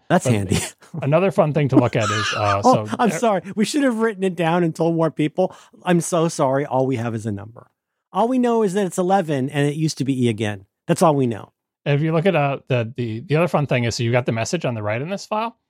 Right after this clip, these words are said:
Speaker 2: You also have the, uh, the symbolic name in code, so you don't have to write a two, right? Do you see
Speaker 1: Mm-hmm.
Speaker 2: the one for no such file directory? Do you see what that error is called? The, like, the define?
Speaker 1: Uh, oh, I, I'm sorry.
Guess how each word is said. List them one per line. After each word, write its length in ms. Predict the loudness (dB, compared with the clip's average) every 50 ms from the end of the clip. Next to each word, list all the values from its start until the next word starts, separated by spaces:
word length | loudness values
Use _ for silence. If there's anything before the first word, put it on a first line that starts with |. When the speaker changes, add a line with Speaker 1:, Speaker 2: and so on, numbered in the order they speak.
| _ _ _ 0
Speaker 2:
You 120 | 2 2
also 240 | 2 2 2 0 0
have 420 | 2 2 2 2 2 0 -2 -4
the, 320 | -4 -2 -2 -2 -2 -4 -4
uh, 360 | -2 -2 -2 0 -2 -4 -6 -12 -16 _ _ _
the 80 | -6 -4
symbolic 560 | 0 2 2 2 2 2 2 2 2 2 0
name 340 | -2 -2 -2 -2 -4 -6 -10 _ _ _ _
in 120 | -4 -4 -4
code, 320 | -2 -2 -2 -2 -2 -2
so 120 | -2 -4
you 40 | -2
don't 120 | -2 -2 -4
have 80 | -4 -4
to 80 | -4
write 220 | -4 -4 -4 -4 -6
a 20 |
two, 380 | -8 -10 -10 -10 -8 -10 -12 -14 _ _ -8
right? 240 | -4 -4 -4 -4 -8 _ _ _ _ _ _ _ -4
Do 60 | -2
you 40 | 2
see 120 | 4 4
Speaker 1:
Mm-hmm. 40 | 4 4
Speaker 2:
the 40 |
one 160 | 4 2 2 2
for 120 | 0 -2
no 100 | -2 -2
such 220 | -2 -2 -2 -4 -2
file 240 | 0 0 2 2 0
directory? 420 | -2 -4 -6 -6 -6 -6 -6 -4
Do 60 | -4
you 60 | -6
see 120 | -6 -6 -6
what 140 | -6 -4 -2
that 100 | -2 -2
error 180 | -2 -2 -4
is 120 | -4 -6 -8
called? 340 | -8 -8 -8 -8 -10 -12 _ _ _ _ _ _ _ _ _ _ _ _ _ _ _ _ _ _ _ _ _ _
The, 180 | -6 -6 -6 -4
like, 160 | -4 -2 -2 0
the 120 | 0 -2
define? 380 | -2 -4 -4 -4 -6 -6 -8 -10
Speaker 1:
Uh, 640 | -10 -14 -16 -16 -18 -18 -18 -20 -20 -20 -20 -20 -6 -2
oh, 100 | 0 0
I, 80 | 0 0 -2 -4
I'm 100 | -6 -8
sorry. 300 | -6 -4 -4 -4 -4 -6